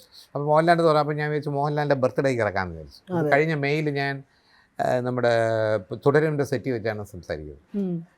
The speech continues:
Speaker 1: അങ്ങനെ അത് തീരുമാനിച്ചു. പക്ഷേ മെയ് ഇരുപത്തൊന്ന് മോഹൻലാലിൻ്റെ ബർത്ത്ഡേ വരുന്ന സമയം ഫുൾ സ്വിങ്ങിൽ തുടരും പൊക്കോണ്ടിരിക്കുന്നു.
Speaker 2: അതാണോ
Speaker 1: പിന്നെ
Speaker 2: അതിൽ മാറ്റി വയ്ക്കാനുള്ളത്?
Speaker 1: അത് മാത്രമല്ല, പിന്നെ ഇരുപത്തൊന്നാം തീയതി അന്ന് പതിമൂന്ന് പടം റിലീസുണ്ട്.
Speaker 2: ഓക്കെ.
Speaker 1: ഉം, ഇപ്പൊ ഇരുപത്തിമൂന്നാം തീയതി ഇടുന്നത്. അപ്പോൾ ഇതിൻ്റെ ഇടയിൽ കൊണ്ടിട്ട് ഈ ഒരു പടം നശിപ്പിക്കേണ്ടതെന്ന് വിചാരിച്ചു. ഞാൻ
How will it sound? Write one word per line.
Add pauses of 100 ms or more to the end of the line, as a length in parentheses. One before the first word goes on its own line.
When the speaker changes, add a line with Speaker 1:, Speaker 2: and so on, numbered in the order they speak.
Speaker 1:
അങ്ങനെ
അത്
തീരുമാനിച്ചു.
പക്ഷേ (320)
മെയ്
ഇരുപത്തൊന്ന്
മോഹൻലാലിൻ്റെ
ബർത്ത്ഡേ
വരുന്ന
സമയം (220)
ഫുൾ
സ്വിങ്ങിൽ
തുടരും
പൊക്കോണ്ടിരിക്കുന്നു. (440)
Speaker 2:
അതാണോ
Speaker 1:
പിന്നെ
Speaker 2:
അതിൽ
മാറ്റി
വയ്ക്കാനുള്ളത്?
Speaker 1:
അത്
മാത്രമല്ല,
പിന്നെ
ഇരുപത്തൊന്നാം
തീയതി
അന്ന്
പതിമൂന്ന്
പടം
റിലീസുണ്ട്. (1000)
Speaker 2:
ഓക്കെ. (440)
Speaker 1:
ഉം,
ഇപ്പൊ
ഇരുപത്തിമൂന്നാം
തീയതി
ഇടുന്നത്.
അപ്പോൾ
ഇതിൻ്റെ
ഇടയിൽ
കൊണ്ടിട്ട്
ഈ
ഒരു
പടം
നശിപ്പിക്കേണ്ടതെന്ന്
വിചാരിച്ചു.
ഞാൻ